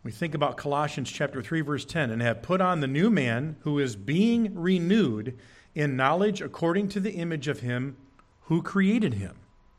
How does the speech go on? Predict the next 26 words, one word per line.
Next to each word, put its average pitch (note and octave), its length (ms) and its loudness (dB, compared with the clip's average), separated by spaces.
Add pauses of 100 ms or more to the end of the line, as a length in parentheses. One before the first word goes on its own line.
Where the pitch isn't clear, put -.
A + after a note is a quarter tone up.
(460)
So - 180 0
Colossians F3+ 680 2
tells G#3+ 360 2
us B2+ 180 0
that D#3 200 -2
we D3+ 160 -2
are C#3+ 140 4
being D3 340 2
renewed C#3 480 0
in D#3+ 120 -2
the D#3+ 60 -2
knowledge C3+ 600 -2
of D3+ 240 -4
Christ. - 640 -4 (720)
We C3 120 -2
liken F#3 380 4
spiritual G3+ 520 2
growth D3+ 400 2
to G3 100 4
the F#3 120 4
natural, D#3 680 2
normal B2+ 460 2
growth B2 480 -2
of A#2+ 100 -4
any C3 160 -2
person. G3 520 0